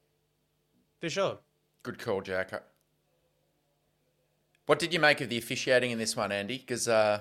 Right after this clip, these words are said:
Speaker 2: I saw, I saw some of your visceral reactions on the spot. So, uh, Chargers are penalised twelve times in this one for ninety-four yards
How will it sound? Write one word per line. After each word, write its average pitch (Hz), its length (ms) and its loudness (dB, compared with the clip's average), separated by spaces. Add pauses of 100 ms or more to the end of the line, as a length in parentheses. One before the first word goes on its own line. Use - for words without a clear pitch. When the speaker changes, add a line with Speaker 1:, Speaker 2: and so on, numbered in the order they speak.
(120)
Speaker 2:
I 98 100 -4
saw, 120 380 0
I 101 60 2
saw 120 220 0
some 107 200 -2
of 107 60 -6
your 98 320 0
visceral 101 320 -6
reactions 98 480 -2
on 98 120 -4
the 92 40 -10
spot. - 400 0
So, 110 240 0 (380)
uh, 135 220 10
Chargers 202 440 8
are 202 60 0
penalised 147 500 2
twelve 135 320 4
times 113 420 0
in 101 120 -6
this 95 180 -4
one 92 260 -4
for - 140 -8
ninety-four 104 600 -2
yards 98 520 2